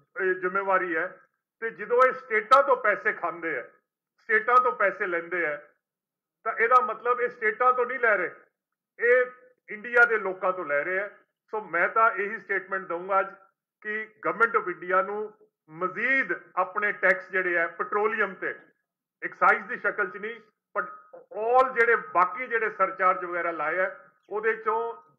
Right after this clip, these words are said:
ਜੋ ਪੰਜਾਬ ਸਰਕਾਰ ਨੇ ਰਾਹ ਦਿੱਤੀ ਹੈ, they should match that। Thank you very much। And ਜਿਵੇਂ ਸੀ ਐਮ ਸਾਹਿਬ ਨੇ ਕਿਹਾ ਕਿ ਪਿਛਲੇ ਅਠਾਰਾਂ ਮਹੀਨਿਆਂ 'ਚ ਤਕਰੀਬਨ ਪੈਟਰੋਲੀਅਮ ਪ੍ਰੋਡਕਟਸ ਦੇ ਜਿਹੜੇ ਰੇਟ ਹੈ, ਇੱਕ ਬਟਾ ਤਿੰਨ,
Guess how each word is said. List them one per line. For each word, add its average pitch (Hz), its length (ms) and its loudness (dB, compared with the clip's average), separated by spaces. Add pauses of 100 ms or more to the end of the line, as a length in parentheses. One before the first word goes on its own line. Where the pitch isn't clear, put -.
ਜੋ 214 280 0
ਪੰਜਾਬ 185 560 -2
ਸਰਕਾਰ 180 420 0
ਨੇ 180 140 -6
ਰਾਹ 175 200 0
ਦਿੱਤੀ 175 280 -10
ਹੈ, 196 40 -6
they 190 140 -2
should 185 260 -6
match 135 480 -6
that। 104 100 -12 (760)
Thank 190 160 -6
you 180 160 0
very 143 200 -6
much। 113 140 -8 (360)
And 185 80 -8
ਜਿਵੇਂ 208 200 0
ਸੀ 214 220 -4
ਐਮ 214 100 2
ਸਾਹਿਬ 214 260 2
ਨੇ 202 100 -2
ਕਿਹਾ 208 460 4 (800)
ਕਿ 208 140 -12
ਪਿਛਲੇ 208 460 -2
ਅਠਾਰਾਂ 190 420 4
ਮਹੀਨਿਆਂ 185 380 -2
'ਚ 190 120 -8 (380)
ਤਕਰੀਬਨ 202 580 -6 (340)
ਪੈਟਰੋਲੀਅਮ 190 560 -6
ਪ੍ਰੋਡਕਟਸ 180 460 -2
ਦੇ 180 120 -6
ਜਿਹੜੇ 175 220 -6
ਰੇਟ 170 280 -4
ਹੈ, 170 260 -6 (320)
ਇੱਕ 190 180 -14
ਬਟਾ 226 260 4
ਤਿੰਨ, 202 380 -2